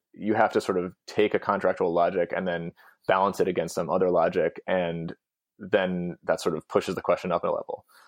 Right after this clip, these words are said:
So that's one sort of problem. And then, and then another sort of problem, I think, goes more to the core of the, of, of the sorts of, um, pictures that formalists want to paint about what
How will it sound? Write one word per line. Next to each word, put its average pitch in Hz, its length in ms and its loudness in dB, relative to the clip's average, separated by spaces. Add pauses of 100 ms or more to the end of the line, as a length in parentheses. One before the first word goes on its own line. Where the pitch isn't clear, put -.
So 131 100 0
that's 135 160 2
one 127 200 2
sort 104 140 2
of 90 80 -4
problem. 90 280 0
And 135 80 -2
then, 123 200 0 (120)
and 120 120 0
then 123 80 4
another 131 340 4
sort 127 180 2
of 110 80 -10
problem, 110 460 0 (400)
I 98 80 0
think, 110 220 -2
goes 101 180 2
more 110 280 2
to 107 60 4
the 92 100 0
core 135 340 2
of 92 100 0
the, 87 100 -6 (280)
of, 90 200 -6 (200)
of 90 200 0
the 85 100 2
sorts 107 340 2
of, 90 180 -2 (680)
um, 87 200 -2
pictures 101 360 0
that 80 120 2
formalists 90 400 0
want 80 100 -2
to - 140 -6
paint 110 180 0
about 85 280 0
what 85 260 0